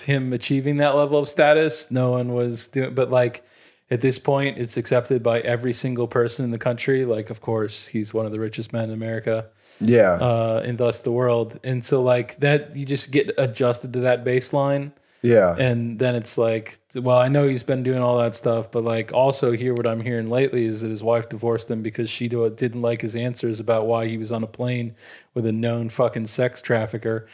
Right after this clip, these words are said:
Speaker 2: Yeah.
Speaker 1: And then, uh, you know, went and gave an interview about it where he sounded more guilty than I've heard anyone talking <laughs> about sex trafficking.
Speaker 2: I finally did hear,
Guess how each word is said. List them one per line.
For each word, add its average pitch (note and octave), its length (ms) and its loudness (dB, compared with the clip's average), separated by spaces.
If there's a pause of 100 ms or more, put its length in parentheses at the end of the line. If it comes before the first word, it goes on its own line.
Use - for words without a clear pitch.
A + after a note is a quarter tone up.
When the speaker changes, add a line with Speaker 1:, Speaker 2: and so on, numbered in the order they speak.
(180)
Speaker 2:
Yeah. F#2+ 220 8
Speaker 1:
And F2+ 80 6
then, A#2+ 240 2
uh, A2+ 380 0
you A#2 160 0
know, A2 160 0
went A#2+ 220 0
and A2+ 280 -4
gave B2 220 2
an A#2 80 -4
interview A#2 420 -2
about A2 300 2
it A#2 160 0
where A#2 80 0
he A2 80 0
sounded A#2 400 0
more A#2 260 0
guilty B2+ 400 0
than A#2 140 0
I've C#3 220 2
heard A2+ 220 -2
anyone A2 380 -6
talking A2 360 -2
<laughs> D#3 60 -2
about D3+ 280 4
sex - 320 -2
trafficking. C#3+ 560 0
Speaker 2:
I B2+ 100 6
finally C3+ 560 4
did A#2 240 2
hear, A2+ 500 4